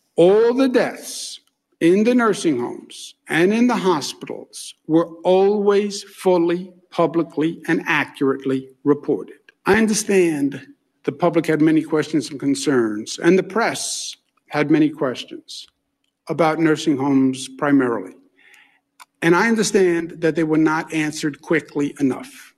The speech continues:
There was a lot going on. Everybody was working twenty-four hours a day. Everybody was overwhelmed.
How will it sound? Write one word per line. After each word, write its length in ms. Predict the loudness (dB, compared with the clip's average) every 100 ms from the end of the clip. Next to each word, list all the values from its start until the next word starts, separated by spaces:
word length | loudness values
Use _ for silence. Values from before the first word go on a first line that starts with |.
| _ _ _
There 100 | -6
was 200 | -4 -2
a 40 | -2
lot 260 | -2 -2
going 280 | -2 0 0
on. 260 | -2 -8 -18 _ -2
Everybody 420 | 2 2 2 0
was 200 | 0 -2
working 520 | 2 2 2 2 0
twenty-four 420 | 2 0 0 0 -2
hours 300 | 0 0 -2
a 60 |
day. 320 | -4 -6 -8 -14 _ _ 0
Everybody 680 | 2 2 4 2 2 0 0
was 220 | 0 0
overwhelmed. 680 | 0 0 -2 -2 -4 -6